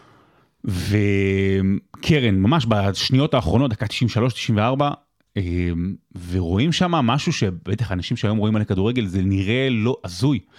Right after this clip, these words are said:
איתן טייב, אה, סוחר-, סורך שרוכים, זה יהפוך להיות, אה, מיתי בסיפור הזה. הוא כן קם כשמתחיל הקרן, אבל איציק קורנפלד, השוער, עולה לרחבה, אף אחד לא שומר עליו,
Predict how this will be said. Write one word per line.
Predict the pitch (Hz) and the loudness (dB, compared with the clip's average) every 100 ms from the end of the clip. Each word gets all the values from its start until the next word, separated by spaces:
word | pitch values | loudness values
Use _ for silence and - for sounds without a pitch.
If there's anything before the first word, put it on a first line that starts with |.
| - - - - - | -20 -20 -20 -20 -4
איתן | 131 143 | 0 2
טייב, | 127 139 123 127 | 2 2 2 2
אה, | 107 | 0
סוחר-, | - 127 - 92 | 2 0 0 0
סורך | - - 107 117 | 0 0 0 0
שרוכים, | - 98 117 95 101 | 0 0 2 2 0
זה | 104 | 0
יהפוך | 95 - 104 | -2 -2 0
להיות, | 101 95 104 | 0 0 0
אה, | 95 92 95 | 2 0 -2
מיתי | 85 107 127 - 123 117 - | -2 2 2 0 -2 -4 -4
בסיפור | 90 92 - 87 101 98 | -2 -2 -2 -2 0 0
הזה. | 92 147 - - - | 0 -2 -4 -14 -4
הוא | - | -2
כן | - 180 | 0 0
קם | 160 165 | 2 2
כשמתחיל | - 113 123 135 | 2 0 0 0
הקרן, | 104 147 170 151 | 0 0 2 2
אבל | 107 104 - - - - - _ | 2 0 -2 -14 -20 -20 -20 _
איציק | 127 - 113 | -6 -4 0
קורנפלד, | 147 170 143 110 110 | 0 2 2 2 2
השוער, | 92 - 147 | 0 0 2
עולה | 120 | 2
לרחבה, | 123 110 - 92 147 | 0 -2 -4 -2 -2
אף | 120 | -2
אחד | 135 | -4
לא | |
שומר | - 113 147 | 0 0 2
עליו, | 147 117 | 2 0